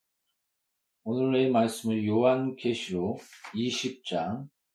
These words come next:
십일 절부터 십오 절입니다.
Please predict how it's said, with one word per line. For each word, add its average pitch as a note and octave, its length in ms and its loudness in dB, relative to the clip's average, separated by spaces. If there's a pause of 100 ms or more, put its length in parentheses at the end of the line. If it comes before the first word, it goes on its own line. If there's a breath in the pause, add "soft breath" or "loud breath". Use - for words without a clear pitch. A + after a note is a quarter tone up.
(1400 loud breath)
십일 C3+ 540 2
절부터 B2+ 420 2
십오 C#3 300 -2
절입니다. A2 680 0